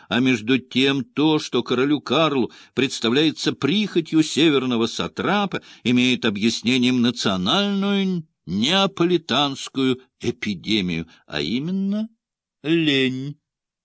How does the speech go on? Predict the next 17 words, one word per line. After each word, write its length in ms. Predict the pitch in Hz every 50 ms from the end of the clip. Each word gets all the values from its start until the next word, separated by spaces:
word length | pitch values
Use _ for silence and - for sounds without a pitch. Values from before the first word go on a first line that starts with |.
| _ _ _ _ _ _ _ _ _ _ - - - - - - - -
Никогда 540 | 80 87 101 104 - 110 101 98 92 151 170
не 140 | 170 151 -
подумал 400 | - 101 127 180 196 190 180 170
бы, 160 | 160 160 156
что 300 | - - - 120 123 107
графиня 880 | - 90 92 101 98 - - - 151 170 170 160 143 143 143 - - - _ _ _ -
ленивы. 840 | - 82 90 92 92 107 104 101 107 117 139 147 - - 69 - - _ _ _ _ _ _ _ _ _ _ _ _ _ _ _ _
Хотел 460 | - - - 113 - - 92 64 -
солгать 640 | - - - 85 85 78 - 65 65 62 - - -
Джулио, 560 | 85 85 - - 104 139 160 156 151 151 147 - - - - - _ -
едва 440 | 101 117 107 107 107 113 117 110
выбравшись 720 | 95 113 143 127 123 120 127 - - - 123 120 - - - - - - -
из 220 | 110 120 110 90
голубой 540 | 82 101 123 117 113 87 104 120 123 120 123
прохлады 720 | - - - 107 101 - - 82 90 101 101 101 90 98 95
Катиных 580 | - - 90 90 85 - - 85 85 85 78
глаз, 380 | 76 76 82 92 92 87 -